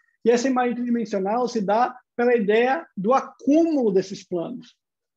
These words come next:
Então, se você adiciona elementos a uma imagem,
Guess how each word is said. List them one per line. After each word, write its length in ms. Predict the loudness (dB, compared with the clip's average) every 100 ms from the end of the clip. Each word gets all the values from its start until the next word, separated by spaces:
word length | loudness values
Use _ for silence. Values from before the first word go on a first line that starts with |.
| _ _ _ _ _ _ _ _ _
Então, 200 | -2 0
se 120 | 0 0
você 240 | 0 0
adiciona 540 | 0 -2 -4 -2 0
elementos 640 | 0 0 -2 -2 -2 -2 -4
a 40 |
uma 100 | -4
imagem, 720 | -2 0 0 0 0 -4 -6